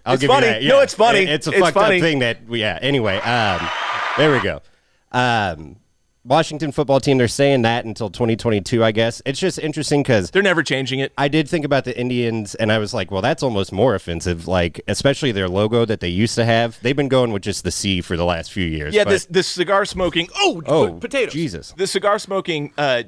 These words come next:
Speaker 2: uh, native, uh,
Speaker 1: Yeah.
Speaker 2: First Peoples chief, that would, he, that, that was not great.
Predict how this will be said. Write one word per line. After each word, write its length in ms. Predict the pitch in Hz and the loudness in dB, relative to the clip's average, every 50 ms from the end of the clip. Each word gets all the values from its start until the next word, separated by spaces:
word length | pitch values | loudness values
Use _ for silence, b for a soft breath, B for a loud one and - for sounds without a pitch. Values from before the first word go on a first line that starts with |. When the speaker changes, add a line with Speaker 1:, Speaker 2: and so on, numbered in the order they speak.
| _ _ - | _ _ -10
Speaker 2:
uh, 200 | 131 127 120 120 - | -6 -6 -6 -6 -8
native, 540 | - 139 139 135 139 156 175 170 - - - - _ _ _ _ - | -8 -6 -6 -4 -4 -4 -6 -6 -10 -16 -20 -20 _ _ _ _ -10
uh, 40 | 135 156 - | -10 -6 -4
Speaker 1:
Yeah. 380 | - 147 139 101 90 80 - | -2 -2 0 0 -2 -4 -6
Speaker 2:
First 260 | - - 170 156 - | -6 -6 -6 -6 -6
Peoples 320 | - 160 156 - 180 165 - | -8 -12 -10 -10 -10 -12 -10
chief, 320 | - - 175 170 156 - | -12 -12 -12 -12 -12 -10
that 180 | - 135 135 - | -10 -10 -8 -6
would, 140 | 147 147 - 135 123 127 _ - - | -8 -8 -8 -12 -20 -20 _ -14 -12
he, 160 | 190 196 190 - | -10 -10 -10 -6
that, 260 | 147 185 196 208 190 196 | -2 -2 -2 0 2 2
that 180 | 214 233 240 | 2 2 2
was 220 | 226 190 160 - - _ _ _ _ _ 170 | 2 0 -2 -2 -6 _ _ _ _ _ -8
not 220 | 170 151 135 - | -6 -6 -6 -6
great. 280 | - 131 104 95 92 | -8 -10 -10 -10 -14